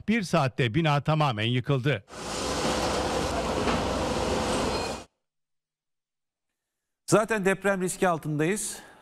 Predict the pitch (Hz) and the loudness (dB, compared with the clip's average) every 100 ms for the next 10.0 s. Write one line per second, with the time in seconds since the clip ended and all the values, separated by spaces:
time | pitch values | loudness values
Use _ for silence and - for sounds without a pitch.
0 | - 156 156 143 - 156 131 120 127 165 | 0 2 2 -2 0 0 0 -2 0 0
1 | 139 135 120 110 107 120 120 113 107 98 | 0 2 2 2 0 -2 -2 -2 -2 -4
2 | 90 143 127 98 87 123 90 95 135 - | -4 0 0 0 -2 -2 0 0 0 0
3 | 127 90 - - _ _ _ - 117 95 | -2 -2 -6 -20 _ _ _ -6 -2 0
4 | 82 113 95 85 71 - 92 90 - 101 | 0 0 0 -2 -4 -6 0 0 0 0
5 | 95 87 82 110 117 - _ _ - 92 | 0 0 0 -2 -4 -12 _ _ -8 -4
6 | 85 92 82 78 76 92 101 87 85 87 | 0 0 0 -2 0 0 0 0 0 0
7 | 76 80 78 82 85 82 85 76 - 76 | 2 0 2 2 0 0 0 -2 -2 0
8 | 80 117 - 151 156 156 147 - 151 139 | 0 0 2 2 2 0 0 2 0 2
9 | 143 143 143 131 123 113 104 104 107 143 | 2 2 -2 -2 0 0 2 0 0 -4